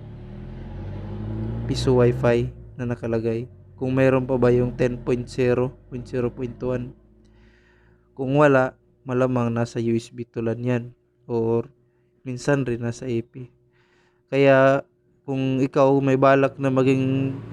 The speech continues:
teknisya ng piso wifi, dapat yung matuto ng mga trouble. Yan, hintayin natin na basahin yung program. Umilaw na yung sa may U S B, sa may ano, lan port.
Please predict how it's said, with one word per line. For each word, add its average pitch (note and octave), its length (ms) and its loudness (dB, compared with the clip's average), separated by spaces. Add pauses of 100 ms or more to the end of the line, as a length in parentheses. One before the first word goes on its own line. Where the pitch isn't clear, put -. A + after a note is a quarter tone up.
(560)
teknisya D3 560 2
ng C3 160 2
piso C#3 320 0
wifi, C3 400 2
dapat A#2+ 480 -2
yung A#2 160 -4
matuto A#2+ 480 -4
ng A#2 80 0
mga A#2 320 -2
trouble. A2+ 480 -6 (880)
Yan, C#3 240 -2
hintayin B2 320 0
natin B2 320 0
na - 20 -4
basahin A#2+ 540 2
yung A#2+ 80 0
program. C3 640 2 (1300)
Umilaw B2+ 480 4
na B2 160 2
yung B2 320 2
sa A#2+ 160 -6
may A#2+ 160 0
U A#2+ 160 0
S A#2+ 160 0
B, B2 160 -10 (240)
sa - 160 -8
may A#2+ 240 0
ano, B2 320 -2 (160)
lan A#2+ 240 -2
port. D#3 240 -4